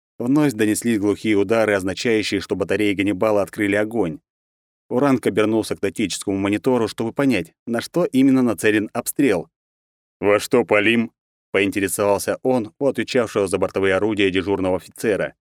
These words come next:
"Истребители клеситов предприняли попытку атаки наших перехватчиков", — доложил тот. "Думаю, это последний жест отчаяния.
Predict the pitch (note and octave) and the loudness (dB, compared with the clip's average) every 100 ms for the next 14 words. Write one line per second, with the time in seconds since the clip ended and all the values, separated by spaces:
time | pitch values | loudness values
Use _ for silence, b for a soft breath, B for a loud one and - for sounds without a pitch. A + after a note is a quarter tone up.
0 | _ _ _ _ _ _ - A2 - D#3+ | _ _ _ _ _ _ -6 -2 0 2
1 | F#3+ F3 D3+ D#3 C#3+ G3+ B2 - - C3 | 2 2 2 0 0 0 -2 -4 -8 -4
2 | E3 F3 D3+ C3 C#3 F3 E3+ - B2+ D3+ | 0 2 4 2 0 -2 -2 0 0 0
3 | D3+ C#3+ D3 - D#3+ D3 D#3+ C3 G#2 F2+ | 0 0 0 -2 -4 0 0 -2 -4 -10
4 | _ - G2+ G2 G2 F#2+ G#2+ F2 - _ | _ -6 0 2 2 0 0 -4 -6 _
5 | _ _ _ _ A2 E3 F3 E3+ D#3 D#3+ | _ _ _ _ -2 2 4 4 4 0
6 | D#3 E3+ F3+ D3+ C3 E3 E3 D3 G#3 D#3 | 0 0 2 2 2 0 0 -2 0 2
7 | G#2 F2 | 0 -6